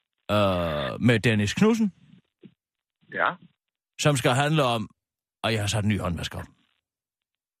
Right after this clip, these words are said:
Speaker 2: Okay. Ja, det er jo, øh, det er jo, altså, jeg har jo altid syntes, at du skulle, du skulle lave en bog. Men, øh, men kan man snakke om en håndvask i en hel bog? Det kan man måske godt.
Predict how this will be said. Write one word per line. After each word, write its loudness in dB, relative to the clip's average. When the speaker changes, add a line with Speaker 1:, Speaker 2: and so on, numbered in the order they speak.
Speaker 2:
Okay. 0
Ja, 4
det 4
er 4
jo, 2
øh, -8
det -2
er 0
jo, -6
altså, 0
jeg 2
har 0
jo -2
altid -4
syntes, -8
at -4
du -6
skulle, -6
du 6
skulle 6
lave 4
en -6
bog. 0
Men, -8
øh, -2
men 0
kan 0
man -6
snakke 0
om -2
en -4
håndvask -2
i -8
en -6
hel -2
bog? -2
Det -8
kan 0
man 0
måske -4
godt. 4